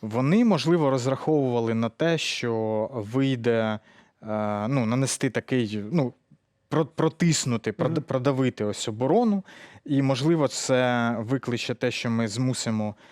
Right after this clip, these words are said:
Speaker 1: е, забирати наші війська, е, з цих ось
Speaker 2: З обох
Speaker 1: важливих,
Speaker 2: напрямків.
Speaker 1: важливих цих ось двох коридорів, е, по яким ми йдемо на лінію Суровікіна.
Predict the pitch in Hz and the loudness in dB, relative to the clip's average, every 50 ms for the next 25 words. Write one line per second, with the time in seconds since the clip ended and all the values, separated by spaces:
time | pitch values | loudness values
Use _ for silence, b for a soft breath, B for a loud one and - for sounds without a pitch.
0 | B B B B - 110 107 101 101 127 117 110 127 127 123 120 113 - 110 107 | B B B B -6 -6 -4 -2 0 -2 0 0 2 2 2 0 0 0 -2 -2
1 | 107 104 - - - 107 104 107 101 - - - - 135 151 165 170 170 - _ | -2 -2 -4 -6 -6 -4 -4 -2 -2 -4 -6 -2 -2 0 0 0 0 -2 -4 _
2 | - - _ _ _ - - 107 110 107 107 107 104 104 107 107 104 104 104 104 | -20 -20 _ _ _ -10 -6 -4 -4 -2 -2 -2 -2 -2 -2 -2 -2 -2 -4 -4
3 | 101 - - 139 - 143 - - 135 120 - 123 135 139 123 143 156 156 143 139 | -4 -6 -4 -2 -2 -2 0 0 -2 -2 -2 -2 -2 0 2 2 4 4 4 4
4 | 131 170 160 151 160 160 147 151 135 165 185 180 156 156 - - - - 156 - | 2 2 0 0 0 2 2 2 4 6 4 6 6 4 0 0 0 0 0 0
5 | - 139 127 113 120 117 131 139 135 - - - 127 123 127 127 156 190 214 208 | 2 0 -2 -2 -2 -2 0 0 0 -2 -2 -2 0 0 0 2 2 4 4 4
6 | 175 - _ B B B B B B B B - - 113 120 120 117 117 117 110 | 2 0 _ B B B B B B B B -8 -4 0 0 2 2 2 0 0
7 | - 135 131 131 127 - 135 131 131 127 127 120 120 123 127 123 123 120 120 117 | 0 0 2 2 2 0 0 0 2 2 0 0 0 0 2 2 2 2 2 2
8 | 113 110 107 107 104 104 104 104 - - 98 98 107 110 113 113 117 113 113 113 | 0 0 0 -2 -4 -4 -6 -10 -10 -12 -10 -6 -2 -2 0 2 2 2 2 2
9 | 110 110 110 107 107 107 107 107 107 110 120 127 123 120 117 113 107 - - 120 | 2 2 0 0 0 0 0 0 0 0 0 0 0 0 0 -2 -2 -2 -4 -2
10 | 113 117 117 117 110 - - 104 104 104 101 | -2 0 0 0 -2 -2 -4 -4 -4 -4 -6